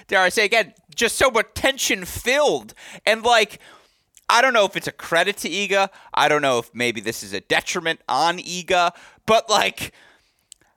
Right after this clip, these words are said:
she was playing the, you know, she was playing the surface. I was waiting for her to, like, skid into some left turns. It feels like she wanted to do a little bit of drifting, and I was like, "She might take out some of these lines people like bowling balls." Like,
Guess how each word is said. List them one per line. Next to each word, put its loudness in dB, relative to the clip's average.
she 2
was 4
playing 2
the, -2
you 2
know, 4
she 0
was 0
playing 2
the -2
surface. -2
I 4
was -2
waiting 0
for 0
her 2
to, -2
like, -2
skid -4
into -4
some -6
left -2
turns. -2
It -4
feels -4
like -2
she -4
wanted -2
to -10
do -6
a 0
little 0
bit -4
of -4
drifting, -4
and -2
I 0
was -4
like, 0
"She -2
might 2
take -2
out 0
some -4
of -8
these -6
lines -2
people -8
like -4
bowling -6
balls." -8
Like, -4